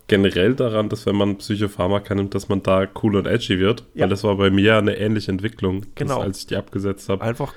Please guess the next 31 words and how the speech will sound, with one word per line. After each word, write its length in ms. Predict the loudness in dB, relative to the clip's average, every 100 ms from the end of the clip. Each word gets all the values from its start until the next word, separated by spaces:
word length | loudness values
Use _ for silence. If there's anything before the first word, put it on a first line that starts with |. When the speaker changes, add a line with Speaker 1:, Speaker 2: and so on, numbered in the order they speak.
| -6
Speaker 2:
cool. 180 | -4 -2
Speaker 1:
dass 180 | -4 -6
ich, 180 | -6 -2
äh, 380 | -2 0 -2 -8 -16 _ -12
nicht 120 | -8
mehr 120 | -6
so 120 | -6 -8
edgy 300 | -6 -4 -2
war. 160 | -4 -6 -16 -20 -20 -20 -20 -14 0
Ähm, 600 | 4 4 4 2 0 -4 -12 -20 -20 -14 -6
wie 260 | -2 -2
fandest 500 | 2 2 2 0 -4
du 100 | -2
Aschaffenburg? 680 | -2 -4 -10 -10 -8 -8 -12 -20 -20 -16 -10 -2
Speaker 2:
Also, 400 | -2 0 -4 -6
ich 180 | -10 -2
hatte 240 | -2 -2
vor 180 | -4 -6
kurzem 400 | 0 0 0 -4
einen 400 | -2 0 0 -2 -10 -18 -20 -18 -10
wunderschönen 680 | 0 2 2 2 2 2 0
Tag 260 | 0 0
in 80 | 0
Aschaffenburg, 640 | 0 2 2 0 0 0
über 200 | -2 -4
den 300 | 0 0 -2 -6
ich 180 | -6
noch 160 | -6 -4
nicht 260 | -4 -6 -6
reden 260 | -4 -2
darf. 340 | -2 -2 -6